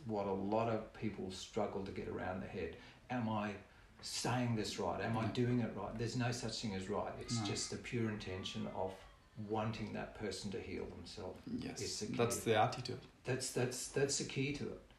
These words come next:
Speaker 2: Mm-hmm.
Speaker 1: So the chakras bring the energy in. Now we see the Kundalini,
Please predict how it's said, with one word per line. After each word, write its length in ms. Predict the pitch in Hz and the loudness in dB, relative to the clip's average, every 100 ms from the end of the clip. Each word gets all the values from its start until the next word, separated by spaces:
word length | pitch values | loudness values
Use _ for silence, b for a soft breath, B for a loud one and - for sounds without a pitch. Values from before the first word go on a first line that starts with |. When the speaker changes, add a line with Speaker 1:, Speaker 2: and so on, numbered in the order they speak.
| - - | -8 -2
Speaker 2:
Mm-hmm. 240 | 104 101 - - | 0 -2 -6 -6
Speaker 1:
So 460 | - 123 123 120 - - - - - - | 2 4 6 4 2 -6 -20 -20 -16 -2
the 80 | 117 | 0
chakras 540 | - 147 160 - 120 | 4 8 8 6 0
bring 220 | 135 131 | 2 4
the 100 | 117 | 4
energy 460 | 113 110 104 104 107 | 4 2 0 -2 0
in. 240 | 143 220 - - | 4 2 2 -8
Now 300 | - 120 123 | -2 2 4
we 260 | 123 135 170 | 4 4 2
see 400 | 180 - 143 117 | 0 0 2 2
the 100 | 120 | 0
Kundalini, 1120 | - 123 113 104 101 151 190 127 - 233 240 | -2 -2 0 0 2 4 4 4 2 4 4